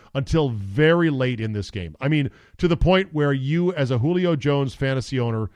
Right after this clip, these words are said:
had to be like, "What the fuck is going on here?" A Steelers defense that couldn't stop anybody in the last couple of weeks,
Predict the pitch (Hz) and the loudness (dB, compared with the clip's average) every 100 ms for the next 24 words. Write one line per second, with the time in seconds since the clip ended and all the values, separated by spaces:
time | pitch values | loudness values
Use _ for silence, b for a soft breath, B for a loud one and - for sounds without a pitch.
0 | b - 143 139 127 117 110 - _ 104 | b -6 -4 -2 -2 -4 -6 -12 _ -8
1 | 113 117 117 _ _ _ 127 113 - 104 | -4 -4 -4 _ _ _ -10 -10 -8 -8
2 | 95 - - 110 87 113 95 95 90 87 | -8 -10 -10 -8 -6 -4 -4 -4 -6 -6
3 | 85 82 71 b b b 131 117 - 165 | -8 -10 -14 b b b -6 -6 0 0
4 | 170 131 143 139 135 127 107 120 101 - | 2 0 0 0 -2 -4 -4 -8 -8 -4
5 | 147 139 - 123 117 131 170 117 107 98 | -4 -4 -6 -6 -2 -2 0 0 -2 -4
6 | 95 101 95 - 87 95 110 143 - | -4 -6 -6 -6 -8 -6 -2 -2 -4